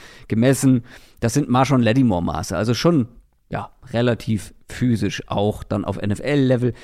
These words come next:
Ich mag ihn, wie gesagt, sehr. Ähm, ist für einen ja doch nicht gerade leichten Corner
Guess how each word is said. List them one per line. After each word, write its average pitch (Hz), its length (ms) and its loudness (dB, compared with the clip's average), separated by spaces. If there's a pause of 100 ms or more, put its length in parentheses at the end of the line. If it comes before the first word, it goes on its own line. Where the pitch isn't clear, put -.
(240)
Ich 151 140 2
mag 196 220 4
ihn, 202 100 2
wie 175 80 0
gesagt, 139 320 0
sehr. 151 320 2 (420)
Ähm, 143 240 2
ist - 180 -2
für 175 140 2
einen 151 340 4
ja 143 120 4
doch - 180 0
nicht 151 180 0
gerade 131 240 0
leichten 123 540 0
Corner 117 560 0